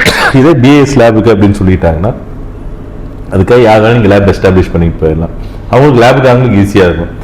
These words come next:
நம்ம பத்து ஸ்டாண்டர்டுக்காக வந்து பத்து ஸ்டாண்டர்டுக்காக வந்து லேப் ஃபெசிலிட்டி கிரியேட் பண்ண வேண்டியதில்லை.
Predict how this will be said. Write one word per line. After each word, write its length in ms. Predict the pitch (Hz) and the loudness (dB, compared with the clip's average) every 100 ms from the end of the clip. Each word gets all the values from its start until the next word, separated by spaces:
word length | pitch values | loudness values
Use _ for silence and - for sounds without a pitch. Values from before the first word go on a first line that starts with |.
| - - - | -14 -14 -6
நம்ம 120 | 104 98 101 | -2 0 0
பத்து 200 | 98 98 | 0 0
ஸ்டாண்டர்டுக்காக 560 | 107 110 101 101 98 95 | 2 2 2 2 2 2
வந்து 140 | 101 101 | 0 -2
பத்து 180 | - - | -4 -4
ஸ்டாண்டர்டுக்காக 500 | - 98 95 90 92 90 | 0 0 2 2 2 2
வந்து 140 | 95 90 | 2 2
லேப் 180 | 90 - | 2 -2
ஃபெசிலிட்டி 360 | - 87 82 - | -6 -4 -4 0
கிரியேட் 220 | 90 85 | -2 -2
பண்ண 140 | 85 80 | -6 -6
வேண்டியதில்லை. 340 | 78 76 82 | -6 -6 -6